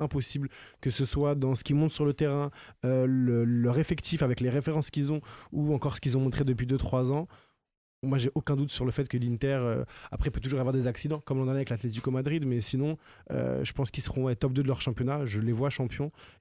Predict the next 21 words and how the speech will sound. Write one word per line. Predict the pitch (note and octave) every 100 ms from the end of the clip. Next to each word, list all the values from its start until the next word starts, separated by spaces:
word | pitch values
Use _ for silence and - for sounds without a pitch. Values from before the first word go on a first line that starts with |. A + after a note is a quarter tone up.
| -
et, | A#2+
euh, | A2+ A#2
je | A2+
les |
vois | A#2
aller | C3 B2
loin | C#3
en |
Ligue | C3
des | A#2+
Champions | A#2+ A2+ B2+
aussi. | A#2 - C#3
Je |
pense | C#3 A#2+
qu'ils | B2
peuvent | A#2+
embêter | A2+ A2+ C#3+
beaucoup, | A#2+ A#2+ A#2+ C#3
beaucoup | A#2 -
de | A2+
monde. | A#2